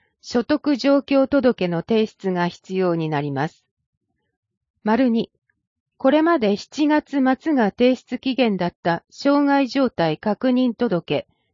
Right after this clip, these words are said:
診断書の提出時期が、誕生月の月末に変更になります。丸三、障害状態確認届、診断書の作成期間が、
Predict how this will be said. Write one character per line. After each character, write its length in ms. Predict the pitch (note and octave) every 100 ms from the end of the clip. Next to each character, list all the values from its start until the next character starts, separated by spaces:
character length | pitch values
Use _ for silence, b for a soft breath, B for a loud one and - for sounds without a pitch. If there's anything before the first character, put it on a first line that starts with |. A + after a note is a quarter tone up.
| _
診 260 | - G#3+
断 200 | G3+ F#3+
書 300 | D#3 - D#3 _ _ _ -
の 160 | A3 A#3
提 280 | - C4 B3+
出 280 | - A#3+
時 160 | G#3+ A#3
期 140 | F#3+
が、 220 | E3 D3+ - b b b b _ -
誕 240 | C#4+ D#4
生 240 | D4 D#4
月 300 | G#3 G#3 F3+
の 140 | F3 E3+
月 340 | G3+ A3 - C4 B3+
末 160 | B3+ A#3
に 220 | A3 -
変 240 | - G#3
更 220 | G3 F#3 F3+
に 120 | E3
な 120 | D3
り 120 | C#3
ま 160 | C3+ D3+
す。 180 | _ _ _ _ _ _ _ _ _ _ _ _ _ _ _ -
丸 260 | A3 B3
三、 360 | C4 B3 A3+ G3+ _ _ _ _ _ _ -
障 360 | - C#4+ D#4 D4+
害 240 | D4+ D4
状 240 | B3+ D4
態 280 | B3 F#3+ F3
確 300 | - G#3+ -
認 240 | B3+ B3+ A#3
届、 600 | B3+ A#3+ G3 - C#3+ - _
診 300 | - A3 A3
断 200 | G3 F#3
書 300 | - D#3+ D3 _ _ _ A3
の 120 | A3+
作 280 | - G#3+ -
成 260 | - C4
期 140 | - -
間 220 | A#3 F3
が、 220 | D3+ E3+